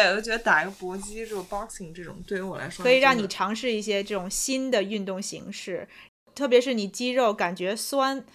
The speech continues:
Speaker 2: 你就是说明它有效。
Speaker 1: 对，刚好能练到比，我比较，本身比较薄弱的环节。
Speaker 2: 挺好的，所以我们也是给听众一些 inspiration，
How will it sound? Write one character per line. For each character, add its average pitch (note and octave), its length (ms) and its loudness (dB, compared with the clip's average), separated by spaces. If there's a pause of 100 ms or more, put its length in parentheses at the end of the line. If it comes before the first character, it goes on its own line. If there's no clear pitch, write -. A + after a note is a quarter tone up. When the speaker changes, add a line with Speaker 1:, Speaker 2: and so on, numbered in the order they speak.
(200)
Speaker 2:
你 G3+ 80 -10
就 G#3+ 160 2
是 G#3 180 -2
说 A3+ 200 0
明 G#3 180 -2
它 A3 100 -2
有 F3+ 140 -2
效。 - 480 -2 (180)
Speaker 1:
对， G3+ 380 -2
刚 C4 140 -4
好 B3 80 -2
能 G3 200 -4
练 A#3 200 -4
到 G#3+ 160 -2
比， G3 180 -12
我 F#3 180 -4
比 G3 140 -6
较， F3 240 -2
本 E3+ 180 -6
身 G3+ 220 -6
比 F#3 60 -4
较 E3 100 -2
薄 B2+ 260 -8
弱 F3 140 -4
的 D3+ 80 -8
环 D3+ 320 -12
节。 - 320 -14
Speaker 2:
挺 A3+ 180 -4
好 G#3 180 2
的， E3+ 220 -6 (580)
所 A#3 160 2
以 B3+ 100 10
我 A#3 140 8
们 A3+ 140 0
也 G3+ 120 2
是 G#3+ 220 0
给 F#3+ 180 -2
听 A#3 240 -2
众 A3+ 220 0
一 G#3 100 -2
些 G#3 460 -2 (560)
inspiration， G#3+ 1080 0